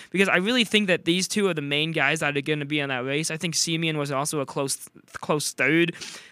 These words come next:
But, I mean, I don't think the, I think the M V P did great by, uh, the M L B did great by choosing these guys, because I think they were definitely the best in both of their conferences this year.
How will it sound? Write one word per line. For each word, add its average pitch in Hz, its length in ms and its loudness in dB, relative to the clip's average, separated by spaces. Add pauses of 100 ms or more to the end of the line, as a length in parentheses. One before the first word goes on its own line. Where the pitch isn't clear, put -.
But, 180 240 2 (100)
I 156 120 0
mean, 202 220 2
I 170 140 4
don't 214 160 0
think 214 160 -2
the, 165 140 -2
I 170 180 -2
think 202 160 -2
the 180 80 -2
M 175 100 2
V 175 80 -2
P 180 160 -2
did 160 140 -2
great 156 220 2
by, 147 140 -2 (140)
uh, 139 300 0
the 160 180 -2
M 165 160 0
L 165 120 2
B 170 180 0
did 147 240 -4
great 147 260 2
by 143 140 -2
choosing 156 360 -4
these 156 200 -2
guys, 170 300 2
because 151 360 -4
I 156 140 0
think 160 260 -4
they 156 120 2
were 143 100 4
definitely 151 420 -2
the 139 100 -6
best 143 420 0
in 139 120 -6
both 135 240 -4
of 135 80 -6
their 127 120 -4
conferences 113 580 -6
this - 160 -16
year. - 180 -18